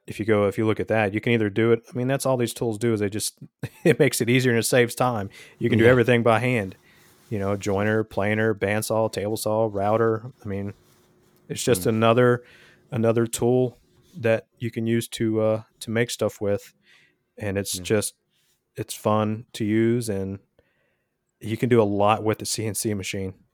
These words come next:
Speaker 1: if you think
Speaker 2: You
Speaker 1: about
Speaker 2: really,
Speaker 1: it.
Speaker 2: you really can, yeah. Remember, you made all the templates for the, your bar stool,
Speaker 1: Yep.
Speaker 2: right? Yeah. So.
Speaker 1: Yep. And the, even the bent lamination.
Speaker 2: Yep. Launched
Speaker 1: Um,
Speaker 2: that.
Speaker 1: pretty much the entire thing on that bar,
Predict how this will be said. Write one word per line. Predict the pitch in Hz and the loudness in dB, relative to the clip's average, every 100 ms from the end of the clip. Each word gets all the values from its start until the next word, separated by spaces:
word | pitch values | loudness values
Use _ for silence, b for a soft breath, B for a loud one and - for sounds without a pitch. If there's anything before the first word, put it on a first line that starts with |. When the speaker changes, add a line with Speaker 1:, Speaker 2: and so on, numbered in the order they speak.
| _ - | _ -16
Speaker 1:
if | - | -10
you | 101 | -4
think | 107 101 | -2 -2
Speaker 2:
You | |
Speaker 1:
about | 95 | -2
Speaker 2:
really, | 92 95 | -2 -4
Speaker 1:
it. | - _ _ - | -8 _ _ -12
Speaker 2:
you | 95 | -8
really | 92 90 85 | -6 -6 -8
can, | - 85 85 | -10 -12 -12
yeah. | 87 90 85 80 _ _ _ - | -12 -12 -14 -20 _ _ _ -12
Remember, | 92 92 | -8 -4
you | 95 | 0
made | 98 98 | 0 2
all | 101 | 2
the | 95 | 0
templates | - 104 101 95 - | -4 -6 -6 -8 -10
for | 92 | -10
the, | 87 87 - _ b b b b b b | -8 -10 -12 _ b b b b b b
your | 98 85 | -12 -4
bar | 92 120 | 0 0
stool, | - 98 85 82 _ _ _ _ _ | -2 -6 -6 -8 _ _ _ _ _
Speaker 1:
Yep. | 92 | -4
Speaker 2:
right? | 101 - _ _ _ _ _ | -4 -4 _ _ _ _ _
Yeah. | 92 92 87 _ _ _ _ _ | -12 -12 -14 _ _ _ _ _
So. | _ - | _ -8
Speaker 1:
Yep. | 98 101 120 127 _ _ _ _ | -2 2 0 -2 _ _ _ _
And | 107 104 104 | -4 -2 0
the, | |
even | 104 107 113 110 | 0 0 -2 -2
the | 101 | 0
bent | 110 107 | 0 2
lamination. | 104 98 110 131 - 131 127 127 b b b | 0 2 2 2 2 0 -2 -4 b b b
Speaker 2:
Yep. | 90 - _ _ _ _ - | -14 -14 _ _ _ _ -4
Launched | 104 98 95 | -2 0 -2
Speaker 1:
Um, | 98 | -4
Speaker 2:
that. | 95 90 104 123 - | -6 -12 -12 -12 2
Speaker 1:
pretty | 131 | 4
much | 123 - | 4 2
the | 113 | 0
entire | 104 113 110 104 | 0 2 2 2
thing | 110 107 | 0 -2
on | 101 | -2
that | 95 98 | -6 -4
bar, | 104 | -4